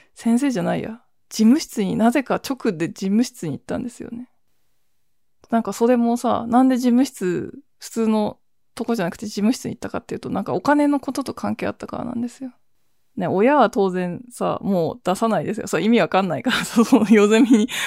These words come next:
もう一年出してくれとか、大学に行きながらヨゼミに行くとかは、一切意味がわかんないから、その、仮面浪人とかじゃないからさ。なんだそれってなるから、自分でお金出そうと思ったんですよね。そんで、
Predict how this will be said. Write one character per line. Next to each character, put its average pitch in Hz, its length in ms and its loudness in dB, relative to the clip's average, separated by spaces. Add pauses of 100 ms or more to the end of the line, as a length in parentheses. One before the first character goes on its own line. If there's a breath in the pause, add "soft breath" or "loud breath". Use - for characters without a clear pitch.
も 226 120 6
う 220 60 6
一 226 140 -2
年 202 120 -2
出 196 140 2
し - 60 -8
て 202 100 2
く 196 100 -2
れ 180 120 -2
と - 80 -14
か、 - 220 -8 (300 loud breath)
大 240 160 2
学 233 300 2
に 202 80 2
行 196 100 0
き 214 100 0
な 214 100 2
が 208 80 0
ら 196 80 0
ヨ 196 120 4
ゼ 202 120 4
ミ 196 100 -2
に 190 60 -2
行 185 120 -6
く - 40 -16
と - 120 -6
か - 140 -4
は、 - 140 -2 (440 loud breath)
一 220 160 -4
切 214 260 0
意 190 80 2
味 202 120 0
が 175 100 0
わ 175 120 -2
か 208 160 0
ん 214 80 -2
な - 80 -2
い - 60 -10
か - 100 -8
ら、 - 160 -6
そ - 140 -8
の、 - 440 -10
仮 196 200 0
面 196 100 4
浪 208 120 4
人 180 120 0
と - 100 -10
か - 80 -6
じ - 80 -8
ゃ - 40 -6
な - 100 -4
い - 80 -10
か - 80 -10
ら 240 80 -10
さ。 254 200 -16 (760)
な 185 120 -4
ん 196 40 0
だ 233 80 0
そ 262 80 0
れ 190 60 0
っ - 20 -6
て - 80 -8
な 180 120 -2
る 175 60 -2
か - 140 -8
ら、 - 160 -4 (200)
自 226 120 4
分 277 180 2
で 269 80 4
お 254 80 2
金 240 160 2
出 233 80 4
そ 254 120 -4
う - 20 -2
と - 80 -6
思 160 100 -6
っ - 20 -8
た - 120 -10
ん - 40 -8
で 247 60 -8
す - 100 -14
よ - 80 -10
ね。 - 220 -12 (1300)
そ 214 160 -2
ん 220 140 2
で、 220 280 -2